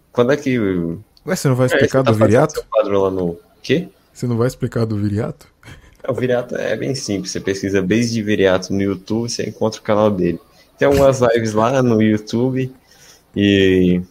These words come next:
Speaker 1: e ele conversa com a galera que é,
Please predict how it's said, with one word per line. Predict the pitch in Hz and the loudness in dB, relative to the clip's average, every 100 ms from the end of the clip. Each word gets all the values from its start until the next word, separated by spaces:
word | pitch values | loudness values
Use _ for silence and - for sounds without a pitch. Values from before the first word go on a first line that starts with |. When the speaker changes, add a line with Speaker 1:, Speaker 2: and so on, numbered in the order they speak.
| _ _ _ _ _ _ _ _ _ | _ _ _ _ _ _ _ _ _
Speaker 1:
e | 101 | 0
ele | 104 117 113 | 0 0 -6
conversa | - 113 104 104 - | -8 -6 -4 -4 -6
com | 104 | -6
a | 104 | -2
galera | 101 98 101 104 101 | 0 2 2 0 -4
que | 101 - | -8 -6
é, | 92 90 87 | -4 -4 -6